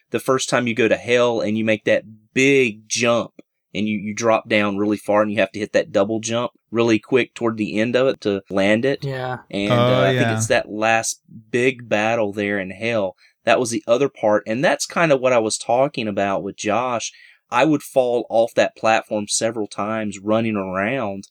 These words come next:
Speaker 1: because it was just so chaotic and I knew I had to run away and be quick. But to go back to your point, Sean, about the train station, yeah, there's these little pits and they're, like, electrified. And, oh my gosh,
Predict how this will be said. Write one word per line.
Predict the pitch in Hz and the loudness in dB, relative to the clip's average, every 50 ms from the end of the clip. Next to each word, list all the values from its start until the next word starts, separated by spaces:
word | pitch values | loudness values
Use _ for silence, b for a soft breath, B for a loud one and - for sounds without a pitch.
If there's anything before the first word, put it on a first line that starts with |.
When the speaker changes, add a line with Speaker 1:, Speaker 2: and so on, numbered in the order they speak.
| _ | _
Speaker 1:
because | - 131 - - 135 113 | -6 -4 0 0 0 0
it | 110 - | 0 -2
was | 104 113 | -2 -2
just | 110 - - | 0 2 4
so | - 131 127 | 4 4 2
chaotic | - - - 104 104 104 104 104 107 107 | 2 2 2 4 4 4 2 0 -2 -2
and | - 104 | -2 -2
I | 98 | 0
knew | 104 110 117 117 | 0 0 0 0
I | 113 | 0
had | 113 101 | -2 -2
to | 104 | 0
run | 104 107 104 104 | 2 2 2 2
away | 101 101 101 98 101 | 2 0 0 0 0
and | 98 98 | -2 -2
be | 98 95 92 - | -6 -8 -10 -12
quick. | - - - 123 120 117 104 - - b b b b b b b _ - | -12 -10 -6 -4 -2 -2 -4 -6 -10 b b b b b b b _ 0
But | 123 120 113 - _ - | 2 2 2 2 _ -8
to | - 135 | -6 -2
go | 127 131 | 0 0
back | 131 131 120 107 - - | 2 4 4 2 2 0
to | - 113 | -8 -8
your | 104 110 117 143 160 | -6 -2 0 -2 -2
point, | 160 - 143 123 113 107 - | -2 -4 -4 -4 -4 -4 -4
Sean, | - - - 107 107 104 104 104 | -6 -6 -4 -2 -2 -2 -2 -2
about | 98 101 95 - | 0 0 -2 -2
the | 87 | -4
train | - - 110 113 139 160 160 | -6 -4 -4 -2 0 0 0
station, | - - - 92 90 - - 85 85 | 0 0 0 0 0 -2 -4 -4 -4
yeah, | 113 143 160 151 | -2 0 0 0
there's | 123 107 101 | 0 0 -2
these | - 104 - - | -2 -4 -2 -2
little | 113 117 101 - | -2 -2 -2 -2
pits | _ - 117 117 110 - - - | _ 2 4 4 4 2 0 -2
and | 101 107 | -2 0
they're, | 104 98 | -2 -2
like, | 98 98 98 95 - - b b b | -2 -2 -4 -4 -6 -10 b b b
electrified. | 110 104 104 107 113 - - - 151 135 - - 131 120 123 135 143 143 143 143 147 - _ _ - | -2 0 0 0 0 -2 -2 -4 -6 -4 0 0 2 2 2 0 -2 -2 -4 -6 -8 -10 _ _ -2
And, | 110 113 110 110 107 107 - _ _ _ - - | 0 2 2 2 0 -2 -6 _ _ _ -4 -4
oh | 120 123 120 | -2 -2 -2
my | 113 98 | -4 -4
gosh, | 95 110 110 110 101 95 - | -4 -4 -4 -4 -4 -6 -8